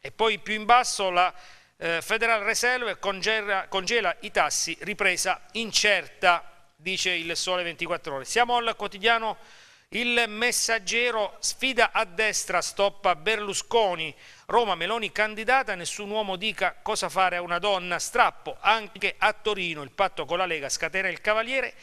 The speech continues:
tutti ex fascisti, Salvini dice nasce un nuovo centrodestra.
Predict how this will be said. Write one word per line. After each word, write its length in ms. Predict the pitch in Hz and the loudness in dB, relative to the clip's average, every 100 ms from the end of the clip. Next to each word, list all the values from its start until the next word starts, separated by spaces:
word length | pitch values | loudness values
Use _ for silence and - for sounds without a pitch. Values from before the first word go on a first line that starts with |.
| - - | -20 -12
tutti 320 | 247 269 - | -8 -4 2
ex 400 | 220 208 - - - | 4 2 0 -2 -2
fascisti, 720 | 214 226 - 170 151 - 160 | 2 2 2 -2 -4 -6 -4
Salvini 460 | 214 214 202 240 233 | 0 0 -2 -6 -6
dice 260 | 196 151 | -4 -4
nasce 460 | 160 185 - 202 - - - - _ | -2 -2 -2 -6 -6 -18 -20 -20 _
un 160 | 208 233 | -6 -2
nuovo 360 | 185 170 165 - | 2 2 0 -4
centrodestra. 1400 | - 208 208 175 202 - 165 190 175 - 185 175 - | 0 0 -2 -2 -2 0 2 2 2 0 4 2 0